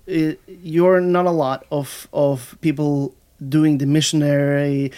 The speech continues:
uh, way of teaching people of the mead. What are some of the, the things you, you have learned throughout this, um, journey you've had, creating, uh, exciting, different products in a category almost unknown to your audience?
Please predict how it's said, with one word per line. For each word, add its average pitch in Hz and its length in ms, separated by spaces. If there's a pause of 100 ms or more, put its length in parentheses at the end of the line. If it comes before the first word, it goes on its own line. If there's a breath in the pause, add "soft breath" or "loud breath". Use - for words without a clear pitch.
(300 loud breath)
uh, 143 260
way 151 340
of 143 400
teaching 147 380
people 143 340
of 131 140
the - 80
mead. 131 300
What 165 180
are 202 100
some 190 220
of 165 160
the, 165 300 (400 loud breath)
the 156 100
things 151 460
you, 135 560
you 139 140
have 127 200
learned 143 440
throughout 135 640
this, - 360
um, 127 440 (120)
journey 147 320
you've 127 240
had, 139 240 (560 loud breath)
creating, 139 560 (480 soft breath)
uh, 135 160
exciting, 139 800 (260)
different 143 400
products 139 460
in 147 160
a 139 60
category 135 680
almost 135 500
unknown 139 500
to 127 160
your 127 160
audience? 131 520